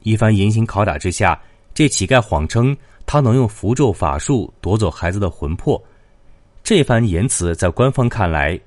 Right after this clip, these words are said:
无异于痴人说梦，直接无视，但是也没有张贴告示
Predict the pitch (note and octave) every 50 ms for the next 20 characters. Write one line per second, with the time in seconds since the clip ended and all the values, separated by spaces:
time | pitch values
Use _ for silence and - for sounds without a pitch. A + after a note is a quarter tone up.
0 | - - E2 F2+ G2+ G#2+ F#2 F2 F#2 G2+ - - - - - A2 F2 E2 E2+ -
1 | - G#2+ G#2 A2 B2+ A2+ - - - _ _ - - - _ _ - - B2 D3+
2 | - G3+ G#3 E3 A2 F#2+ A#2 C3 - - F#3+ C#3 F#2+ - - _ - - _ -
3 | G#2+ G2 G2 - - F#2 E2 D2+ - - - - - - - F2+ E2+ F2 A#2+ C#3
4 | A2+ - - A#2+ B2 C#3 C#3+ D3 C#3 - - E3+ B2+ F#2+ F2 - - F#2 D#2+ C2+
5 | -